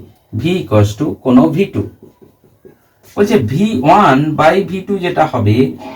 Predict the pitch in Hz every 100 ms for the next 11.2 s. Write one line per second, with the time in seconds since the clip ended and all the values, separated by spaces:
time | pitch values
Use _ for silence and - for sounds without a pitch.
0 | - 139 175 160 117 - - 107 - -
1 | - 196 196 190 - 135 131 - 123 131
2 | 120 101 139 165 123 123 - - - _
3 | _ _ 165 214 214 - _ - - -
4 | 156 156 123 131 139 117 120 117 117 113
5 | 101 101 - 127 127 131 127 135 135 143
6 | 113 160 - 113 98 - _ _ 165 127
7 | 147 147 156 214 - 170 180 - 110 95
8 | 87 85 - 101 - - _ _ 180 175
9 | 185 220 185 - - - 156 185 185 139
10 | 120 123 - 117 127 202 208 165 156 151
11 | - 104